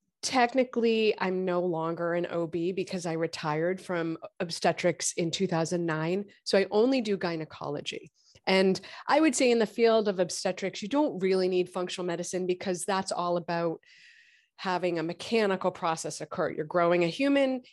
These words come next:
it comes out of you. Hopefully everything's safe, easy, and, and without complication. So you don't necessarily apply functional medicine to O B.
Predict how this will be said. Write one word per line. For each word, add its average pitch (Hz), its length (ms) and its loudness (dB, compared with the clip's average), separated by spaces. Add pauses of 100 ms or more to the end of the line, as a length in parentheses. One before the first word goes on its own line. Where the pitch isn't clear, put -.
it 180 120 -4
comes 175 260 -4
out 254 240 6
of 247 120 4
you. 247 180 2
Hopefully 180 440 -2
everything's 175 680 -4
safe, 180 360 2
easy, 170 380 0
and, 165 260 -2
and 160 320 -4
without 165 340 -2
complication. 226 760 2 (280)
So - 120 0
you 254 140 6
don't 262 240 2 (340)
necessarily 196 640 2
apply 185 240 -2
functional 180 360 -6
medicine 175 280 -6
to 175 100 -2
O 170 140 0
B. 185 360 -4